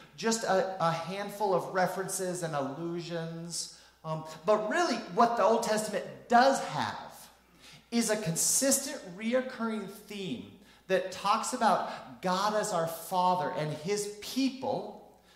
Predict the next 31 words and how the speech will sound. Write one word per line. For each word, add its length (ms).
back 200
then 200
the 100
Israelites, 560
as 260
his 340
children. 580
So 180
when 120
Isaiah 640
is 120
bringing 320
up 240
th-, 160
this 240
name, 380
Everlasting 760
Father, 400
he's 220
not 340
referring 360
to 100
the 80
Trinity. 580
He's 340
actually 400
referring 640
to 220
the 120
fatherly 840
relationship 1000